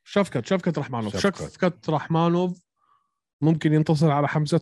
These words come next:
Speaker 1: وأتوقع إنه لو شفكت رحمانوف لعب مع حمزة ينتصر عليه.
Speaker 2: شو؟
Speaker 1: آه.
Speaker 2: <laughs> طيب.
Speaker 1: شو قاعد بيصير مع عبد الكريم السلوادي؟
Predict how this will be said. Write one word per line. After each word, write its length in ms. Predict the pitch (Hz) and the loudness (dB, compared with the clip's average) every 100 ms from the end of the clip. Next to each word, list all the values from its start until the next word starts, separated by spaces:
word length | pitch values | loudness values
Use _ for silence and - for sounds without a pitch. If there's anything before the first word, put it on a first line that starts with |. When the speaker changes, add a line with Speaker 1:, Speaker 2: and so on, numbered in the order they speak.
| - | 0
Speaker 1:
وأتوقع 500 | 127 170 170 139 139 | 0 2 0 -2 -2
إنه 160 | 139 | 0
لو 140 | 135 131 | 0 0
شفكت 360 | 160 147 143 | -2 -2 -2
رحمانوف 540 | 131 - 135 123 110 120 | -2 -2 0 0 0 -2
لعب 220 | 135 143 | 0 0
مع 100 | 139 | 0
حمزة 240 | 143 135 120 | 0 -2 -2
ينتصر 360 | 104 - - - | -6 -10 -18 -20
عليه. 180 | - _ _ _ _ - _ _ _ _ _ _ _ _ _ _ _ _ 67 58 _ _ _ _ _ | -20 _ _ _ _ -20 _ _ _ _ _ _ _ _ _ _ _ _ _ _ _ _ _ _ _
Speaker 2:
شو؟ 380 | - 190 262 311 - _ - - - 240 | -10 -6 -4 -4 -8 _ -20 -20 -10 -4
Speaker 1:
آه. 120 | 113 | -2
Speaker 2:
<laughs> 1900 | - - - - - - _ _ _ _ _ - - - - _ _ _ _ 92 | -4 -12 -16 -18 -20 -20 _ _ _ _ _ -20 -20 -20 -20 _ _ _ _ -6
طيب. 320 | 76 69 - _ | -6 -8 -18 _
Speaker 1:
شو 260 | - 208 208 | 0 2 4
قاعد 320 | 202 190 180 | 2 2 -2
بيصير 280 | 160 208 190 | -2 -2 0
مع 160 | 143 | -2
عبد 140 | 147 165 | -2 -2
الكريم 320 | 156 165 156 | 0 2 2
السلوادي؟ 580 | 143 131 117 104 107 | 0 -2 -4 -4 -10